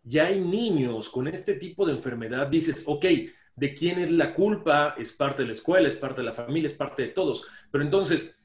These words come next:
esta dieta que de repente podemos pensar que cómo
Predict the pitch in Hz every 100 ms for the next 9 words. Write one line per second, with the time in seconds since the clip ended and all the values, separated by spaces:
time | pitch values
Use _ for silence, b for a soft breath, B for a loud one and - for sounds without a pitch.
0 | _ - 170 190 - 233 185 175 190 190
1 | 185 135 131 127 123 127 - 156 165 160
2 | 175 - 135 139 160 - 139 127 147 143
3 | 139 127 - 180 220 233 196 156 147